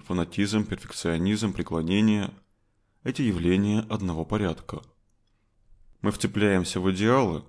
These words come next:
полагая, что делаем выбор лучшей жизни, но практически таким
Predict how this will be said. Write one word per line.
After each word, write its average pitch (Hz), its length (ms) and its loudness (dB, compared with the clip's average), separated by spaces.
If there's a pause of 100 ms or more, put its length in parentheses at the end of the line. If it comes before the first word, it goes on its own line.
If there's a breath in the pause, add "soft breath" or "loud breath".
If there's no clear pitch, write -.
(120)
полагая, 120 440 0
что - 180 -2
делаем 87 480 0
выбор 104 300 0
лучшей 90 380 -4
жизни, 101 440 -2 (300)
но 104 120 -2
практически 131 440 -2
таким 92 340 -2